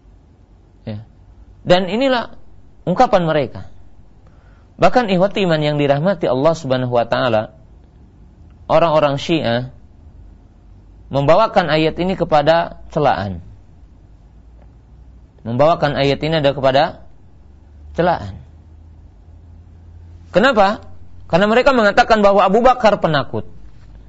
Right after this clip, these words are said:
bahwa Abu Bakar adalah menangis, dan mereka mengatakan cengeng. Berarti di sini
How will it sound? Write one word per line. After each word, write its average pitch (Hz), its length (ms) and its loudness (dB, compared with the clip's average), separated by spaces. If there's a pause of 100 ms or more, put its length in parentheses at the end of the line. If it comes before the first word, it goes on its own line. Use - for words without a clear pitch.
(1300)
bahwa 165 160 4
Abu 185 240 2
Bakar 220 400 4
adalah 208 480 0 (160)
menangis, 185 800 -2 (1120)
dan 131 160 -4
mereka 208 240 2
mengatakan 151 560 0
cengeng. 98 400 -4 (1600)
Berarti 147 400 0
di 135 80 -2
sini 170 300 -2